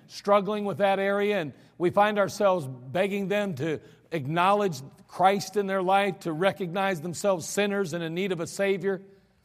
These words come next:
And sometimes if we're not careful, they find, they kind of respond as though, "Well, you know, that's not that urgent of a situation to me. I mean, I know it, it's important, but, uh, not now,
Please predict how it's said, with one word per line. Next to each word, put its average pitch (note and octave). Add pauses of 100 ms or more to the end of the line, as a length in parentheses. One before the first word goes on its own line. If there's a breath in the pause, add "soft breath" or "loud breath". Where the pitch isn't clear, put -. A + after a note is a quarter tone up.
(260 soft breath)
And G#3
sometimes B3
if G#3
we're A3+
not G#3+
careful, B3
they G#3
find, A3 (220 loud breath)
they G#3
kind A3+
of F#3+
respond A3
as F3+
though, G3+
"Well, A3 (340 loud breath)
you G3
know, G#3+
that's G#3
not G3
that F3+
urgent D3
of C3
a B2
situation G#2
to F2
me. - (880)
I G3+
mean, A#3
I B3
know A#3+
it, G#3+
it's A3+
important, G#3+
but, F3+ (440 soft breath)
uh, G3+
not G#3+
now, D#3